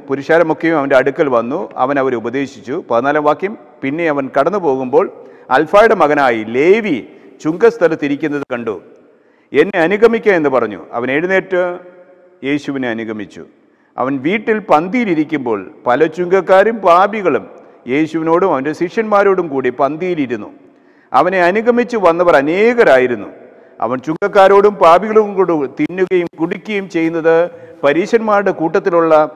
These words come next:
ശാസ്ത്രിമാർ കണ്ടിട്ട് അവൻ്റെ ശിഷ്യന്മാരോട് പറയുകയാണ്,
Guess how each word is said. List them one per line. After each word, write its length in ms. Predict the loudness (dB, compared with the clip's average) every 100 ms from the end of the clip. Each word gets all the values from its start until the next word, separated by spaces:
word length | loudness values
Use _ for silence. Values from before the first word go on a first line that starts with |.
| -18 -14 -4
ശാസ്ത്രിമാർ 640 | -2 -2 -4 -2 2 2
കണ്ടിട്ട് 520 | 2 -2 -2 -2 -6 -6 -20 -20 -8
അവൻ്റെ 220 | -6 -4
ശിഷ്യന്മാരോട് 580 | -4 -4 -4 0 0 2
പറയുകയാണ്, 680 | 2 0 0 0 0 -2